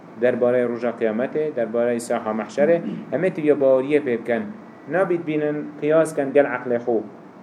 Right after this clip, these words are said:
نبید بجم الله ما اوه ناگنجید وکی دنیای داشته و من ندیدیه.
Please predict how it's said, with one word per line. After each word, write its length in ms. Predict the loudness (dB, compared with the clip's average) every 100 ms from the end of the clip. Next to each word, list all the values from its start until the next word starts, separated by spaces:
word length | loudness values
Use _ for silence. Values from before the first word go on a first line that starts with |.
| -2
نبید 240 | 2 2 2
بجم 220 | -2 -2
الله 140 | -2
ما 200 | -2 0
اوه 360 | 0 2 2 0
ناگنجید 760 | 0 0 0 -2 -4 -4 -2
وکی 200 | -4 -4
دنیای 440 | -6 -6 -2 0 0
داشته 340 | -2 -2 -2
و 20 |
من 200 | 0 0
ندیدیه. 420 | 0 0 -4 -6